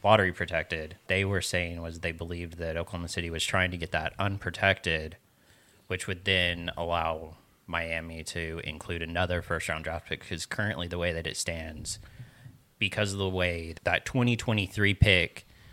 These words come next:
conveys, if it doesn't, if it is lotter-, in the lottery, the way it conveys to following seasons,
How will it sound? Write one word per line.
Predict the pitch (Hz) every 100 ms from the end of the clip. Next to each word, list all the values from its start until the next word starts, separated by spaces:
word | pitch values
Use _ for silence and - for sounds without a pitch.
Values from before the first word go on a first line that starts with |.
| - -
conveys, | 113 92 95 117 113 85 82 85 - -
if | 101 95
it | 87
doesn't, | 98 92 85 82 - -
if | 104
it | 95 92 - - - - _
is | 113 110 98
lotter-, | 98 95 104 104
in | 113 107
the |
lottery, | 92 95 107 92 82 82 82 _ _ _ -
the | 98
way | 98
it | 69
conveys | 92 92 98 92 -
to | 90 80 - - -
following | - 113 101 92 82
seasons, | - 143 127 95 87 92